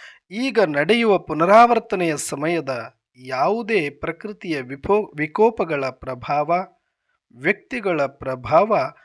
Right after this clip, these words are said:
ನಿನಗಾಗುವುದಿಲ್ಲ. ಅದು ಕೂಡ ನಿನ್ನ ಒಳಿತಿಗಾಗಿಯೇ ಹೊರತು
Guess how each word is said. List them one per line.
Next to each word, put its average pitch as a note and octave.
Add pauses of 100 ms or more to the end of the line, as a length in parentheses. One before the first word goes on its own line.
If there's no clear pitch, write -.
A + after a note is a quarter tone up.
(240)
ನಿನಗಾಗುವುದಿಲ್ಲ. B2+ (720)
ಅದು C#3+
ಕೂಡ C#3+ (640)
ನಿನ್ನ B2+
ಒಳಿತಿಗಾಗಿಯೇ G#3+
ಹೊರತು G3